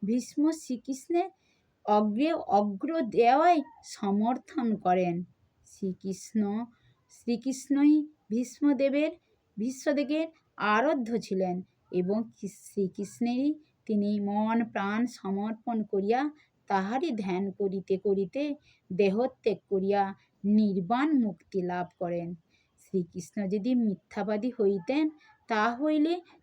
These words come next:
যুধিষ্ঠিরের ন্যায় সত্যবাদী রাজা শ্রীকৃষ্ণের ভক্ত অনুগত হইতেন না।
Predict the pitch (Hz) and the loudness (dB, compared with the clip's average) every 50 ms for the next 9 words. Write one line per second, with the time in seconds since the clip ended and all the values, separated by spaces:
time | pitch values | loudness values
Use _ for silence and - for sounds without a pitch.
0 | - - 196 202 247 233 202 214 254 277 262 - - - - 254 294 302 311 320 | -6 -4 -2 0 0 0 0 -2 -2 -4 -4 -6 -10 -8 -4 -2 0 0 0 0
1 | 320 - _ _ _ _ - 233 233 247 233 233 233 254 285 311 311 - - - | -4 -10 _ _ _ _ 2 4 4 6 6 4 4 4 4 4 2 0 -2 -2
2 | 233 233 - _ _ - 285 285 - 294 294 302 311 311 302 254 208 196 202 185 | -2 -2 -4 _ _ -2 -2 0 0 -2 -2 0 0 0 0 2 2 2 0 0
3 | 247 277 302 320 311 _ _ _ _ _ _ - - - 220 196 170 - 196 190 | 0 -2 -4 -4 -8 _ _ _ _ _ _ -18 -10 -6 -6 -6 -6 -6 -10 -12
4 | - - 254 269 285 311 311 - _ _ _ _ - 165 170 196 190 185 - - | -8 -4 -2 0 0 0 -2 -6 _ _ _ _ -12 -4 0 0 0 0 -2 -8
5 | - - 220 220 226 247 294 330 - _ _ _ _ - - 190 190 190 196 196 | -4 2 4 4 6 6 4 2 -2 _ _ _ _ -4 0 2 2 2 2 2
6 | 190 208 214 - - 294 359 - _ _ _ _ _ _ _ _ - 220 196 185 | 0 0 -2 -2 -2 -4 -4 -4 _ _ _ _ _ _ _ _ -2 0 0 2
7 | 180 170 - 214 190 180 180 180 180 175 170 165 170 185 196 190 | 0 -2 -4 -4 -2 -2 -2 -2 -2 -4 -4 -6 -8 -8 -10 -12